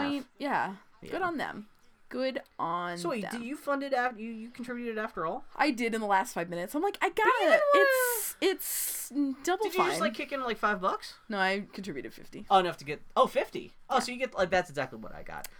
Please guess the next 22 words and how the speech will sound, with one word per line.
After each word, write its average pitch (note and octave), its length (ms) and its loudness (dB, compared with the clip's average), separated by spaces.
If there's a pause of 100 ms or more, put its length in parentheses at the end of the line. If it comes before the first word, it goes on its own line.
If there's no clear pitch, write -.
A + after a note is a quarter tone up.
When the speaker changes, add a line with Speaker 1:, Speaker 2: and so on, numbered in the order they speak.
(200)
Speaker 2:
I B3 80 8
didn't F#4+ 160 0
see C#4 160 -6
any A3 120 -2
of - 40 -4
the D#3 60 -6
stretch - 280 -6
goals, F#3+ 200 -10
so C#3+ 100 -4
I C3+ 40 -2
don't C3+ 100 -4
know B2 100 -6
what A2+ 220 -6
that A#2 120 -8
exactly A2+ 320 -8
gets A#2 300 -8
you. - 80 -2
I - 40 0
know A#4+ 240 2
in A3+ 60 -4
the, G#3 200 -6
uh, G3 40 -6